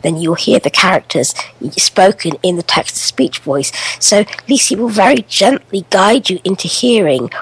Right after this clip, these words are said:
what the text-to-speech voice sounds like. But to hear the menus, to hear the help prompts, there's lots of context-sensitive help wherever you are in Lisi,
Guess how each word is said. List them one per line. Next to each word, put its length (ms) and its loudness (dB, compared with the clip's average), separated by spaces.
what 180 4
the 80 -2
text-to-speech 800 -4
voice 280 0
sounds 460 2
like. 260 0
But 160 0
to 60 0
hear 240 2
the 120 2
menus, 600 0
to 120 -4
hear 200 0
the 100 0
help 440 2
prompts, 380 2
there's 220 -2
lots 320 0
of 140 -4
context-sensitive 1120 0
help 320 2
wherever 380 2
you 240 0
are 200 2
in 120 -2
Lisi, 540 -2